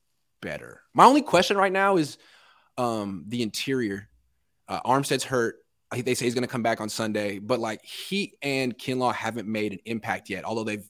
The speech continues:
played their position, done their job, stopped the run. Um,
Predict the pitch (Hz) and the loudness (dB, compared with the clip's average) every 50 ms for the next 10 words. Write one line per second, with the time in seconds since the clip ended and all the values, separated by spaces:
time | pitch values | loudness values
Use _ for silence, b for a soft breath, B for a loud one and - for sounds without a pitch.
0 | _ _ - 131 110 101 95 - 98 95 95 95 - 92 92 92 95 98 92 92 | _ _ -2 -2 -2 -2 -4 -6 -8 -8 -8 -8 -8 -10 -10 -10 -10 -8 -8 -10
1 | 90 - 92 87 87 85 82 - - - - - - 76 87 92 90 82 78 b | -8 -8 -6 -6 -6 -8 -8 -6 -4 -4 -4 -4 -6 -10 -12 -12 -12 -12 -14 b
2 | b b b b b b _ 107 104 98 87 76 67 - | b b b b b b _ -4 -4 -2 -2 -4 -8 -14